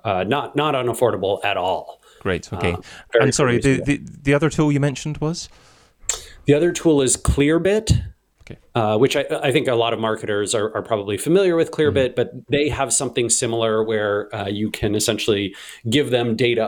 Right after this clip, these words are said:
Speaker 1: of one type of profile and they will, uh, fill in those other elements. Uh, Clearbit has some more advertising-centric overlap as well for sort of custom audiences, et cetera. But, um, yeah,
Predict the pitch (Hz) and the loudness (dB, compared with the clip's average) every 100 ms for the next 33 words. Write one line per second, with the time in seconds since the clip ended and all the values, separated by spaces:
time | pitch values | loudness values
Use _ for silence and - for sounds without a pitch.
0 | - 110 113 127 139 139 - 127 120 117 | -2 -6 2 2 4 2 2 2 0 -2
1 | - 123 101 - 113 120 113 113 107 107 | -6 -6 -2 2 2 2 0 0 -2 -4
2 | 107 107 101 107 101 98 90 _ _ _ | -2 -2 0 0 0 0 -4 _ _ _
3 | - 95 98 - 143 117 110 110 104 104 | -6 -2 0 4 4 4 0 0 0 0
4 | - 104 101 98 95 - 98 95 95 92 | -2 -2 -2 -2 -2 -2 -2 -2 -4 -2
5 | - 113 101 - 151 127 123 - 123 - | -4 -4 -6 0 2 2 0 0 0 0
6 | 117 110 113 113 107 107 113 - 113 107 | -2 -2 0 0 -2 -2 -2 0 -2 0
7 | 107 - 107 - 107 - - _ - - | -2 -2 -4 -2 -2 -4 -14 _ -20 -20
8 | _ - 110 110 107 101 - 98 - 139 | _ 0 2 4 2 0 -2 -8 -4 2
9 | 151 135 131 123 120 113 98 98 95 92 | 2 4 2 2 2 -2 -4 -4 -6 -8
10 | - 101 - 110 131 123 120 113 113 101 | -4 -4 -2 0 2 0 0 -2 -2 -2
11 | 92 - 110 104 92 85 _ - 90 82 | -4 -2 -2 -2 -4 -12 _ -12 -10 -10
12 | 98 _ - - _ 120 113 | -18 _ -12 -12 _ -4 -4